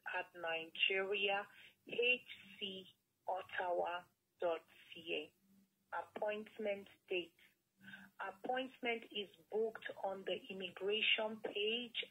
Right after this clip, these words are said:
after payment. Kindly click on the acknowledgement slip and book appointment. You must book a date on this website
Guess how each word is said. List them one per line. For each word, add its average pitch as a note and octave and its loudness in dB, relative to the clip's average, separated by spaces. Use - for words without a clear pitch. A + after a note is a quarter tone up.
after - -4
payment. E3 -6
Kindly A3 0
click A3 -2
on G#3 4
the G3+ 0
acknowledgement G#3+ 2
slip G#3+ -4
and F3 0
book G3 -2
appointment. E3 -4
You G3 0
must F#3 -2
book A3 -2
a G#3+ 2
date A3 0
on F#3+ -2
this G#3+ -4
website G#3 0